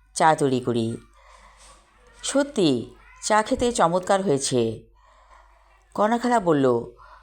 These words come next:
"তোমাদেরকে আজ আমি এমন একটা জায়গায় নিয়ে যাব, দেখলে বলবে এই খালার বাসায় আসাটা সার্থক হয়েছে।" "তাই নাকি? আমার তো এখনই যেতে ইচ্ছে করছে," বলে সুস্মিতা।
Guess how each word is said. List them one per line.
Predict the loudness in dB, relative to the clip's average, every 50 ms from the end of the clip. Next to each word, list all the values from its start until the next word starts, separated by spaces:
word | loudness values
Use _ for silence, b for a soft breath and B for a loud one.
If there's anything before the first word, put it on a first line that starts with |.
| b b b -4
"তোমাদেরকে | 0 2 2 2 2 0 -2 0 0 0 0 0 0 2
আজ | 2 4 4 4 4
আমি | 2 2 2 0 0 0 -2 -4 -6 b b b b b b b _ -2
এমন | -2 0 0 0 0 -2
একটা | 0 -2 -2
জায়গায় | 0 2 2 2 4 2 2 2
নিয়ে | 2 0 2
যাব, | 4 2 2 4 4 2 2 0 -2 B B B B B B B B -12 -4
দেখলে | -2 -2 0 0 2 2 4 4 4 2 0 -4 -14 -18 -16 -12 -6
বলবে | -2 0 0 2 2 4 4 4 2 0 -4 -8 B B B B B B _ -2
এই | 0 0 0 0
খালার | -2 -4 -2 2 2 2 4
বাসায় | 2 0 0 0 -2 -2 -2
আসাটা | -2 -2 -4 -4 -4 0 2 2 2 2 0 B B B B B B B -12
সার্থক | -10 -6 -2 -2 -2 -2 -4 -2 -4 -2 -2
হয়েছে।" | 0 0 0 0 0 -2 -2 -2 -2 -2 -4 -8 -12 B B B B B B B B -4
"তাই | -2 0 0 2
নাকি? | 2 0 0 2 0 0 0 0 -4 -8 B B B B B B B B B B B
আমার | 0 2 2 2 2
তো | 2 2 0
এখনই | 2 2 0 0 0 -2 -2 0
যেতে | 0 -2 -2 -2
ইচ্ছে | -4 -2 -4 -2
করছে," | -2 -2 -4 -2 -2 -2 -2 -2 -2 -4 -8 B B B B B B B B B B 0
বলে | 2 2 2 2 0
সুস্মিতা। | -2 -4 -6 -6 -4 -4 -2 0 0 0 0 0 -4 -8